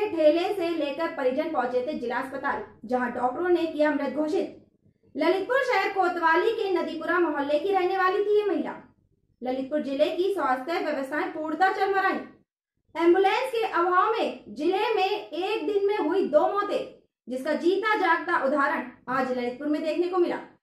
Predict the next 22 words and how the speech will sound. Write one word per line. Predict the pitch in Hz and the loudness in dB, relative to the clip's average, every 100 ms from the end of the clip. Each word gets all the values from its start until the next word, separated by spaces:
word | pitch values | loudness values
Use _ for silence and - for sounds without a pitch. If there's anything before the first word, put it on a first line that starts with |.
| _ _ _ - | _ _ _ -12
जी | 226 302 | -2 4
हां, | 359 494 - - _ _ | 4 4 -2 -14 _ _
ताजा | 330 330 403 480 | 2 2 4 4
मामला | 453 427 440 277 - - | 4 4 2 0 -2 -4
ललितपुर | 294 339 415 440 494 | 0 2 2 0 0
शहर | 415 339 - | 2 0 0
कोतवाली | 330 302 277 294 403 | 0 2 2 2 2
क्षेत्र | 392 277 254 262 | 0 -2 -2 -2
के | 339 311 | 0 0
नदीपुरा | 233 247 254 277 285 | 0 -6 -4 -2 -2
का | |
है, | 311 302 - - - | -2 -4 -6 -16 -16
जहां | 196 262 320 359 - | -6 0 0 0 -2
एक | 302 - | -4 -2
पैंतीस | 262 - 415 440 | -4 -2 -4 -4
वर्षीय | 294 262 302 349 - - _ _ - | -2 -4 -2 -2 -2 -8 _ _ -2
रश्मि | 294 370 427 494 | 0 2 0 0
मानो | 349 262 - - _ _ _ - | 0 0 -4 -12 _ _ _ 2
पीड़िता | 349 359 381 466 494 | 4 4 2 2 2
को | 381 | 0
उस | 415 - 440 494 | -2 -2 0 0
समय | 453 392 403 | 0 0 0